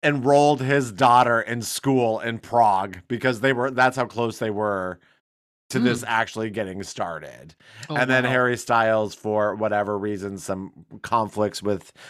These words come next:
Speaker 1: schedule is what the, the article I read said, um, pulled out. So, and I'm sure he was gonna be the vampire. <sighs> No, I'm sure he
Speaker 2: No.
Speaker 1: was
Speaker 2: I,
Speaker 1: the guy
Speaker 2: I
Speaker 1: that came to the, to the castle.
Speaker 2: Yeah, I heard, uh,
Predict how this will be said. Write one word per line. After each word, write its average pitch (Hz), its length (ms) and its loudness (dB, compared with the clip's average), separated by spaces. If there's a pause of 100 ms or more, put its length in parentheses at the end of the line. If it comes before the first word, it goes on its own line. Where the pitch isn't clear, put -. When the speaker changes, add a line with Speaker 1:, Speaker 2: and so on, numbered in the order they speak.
Speaker 1:
schedule 147 600 4
is 107 160 0
what 101 360 2
the, 101 360 -4
the 104 120 -2
article 104 420 0
I 95 100 2
read 87 340 -4
said, 82 460 -6 (420)
um, 90 400 -2
pulled 110 220 2
out. 85 360 0
So, 101 580 4 (840)
and 151 80 4
I'm 165 80 4
sure 214 220 4
he 202 80 6
was 160 220 4
gonna 143 220 4
be 123 180 4
the 104 180 0
vampire. 80 1200 -2
<sighs> 120 40 -12 (420)
No, 95 140 -10 (380)
I'm - 120 -6
sure 127 260 0
he 95 80 0
Speaker 2:
No. 104 80 0
Speaker 1:
was 98 260 -10
Speaker 2:
I, 101 60 -4
Speaker 1:
the 131 100 4
guy 113 200 4
Speaker 2:
I 113 40 2
Speaker 1:
that 117 160 0
came 110 400 2
to 127 100 -2
the, 113 280 0 (360)
to 131 80 -4
the 147 80 2
castle. 131 800 -2 (320)
Speaker 2:
Yeah, 208 180 4
I 185 140 4
heard, 349 520 4
uh, 180 580 6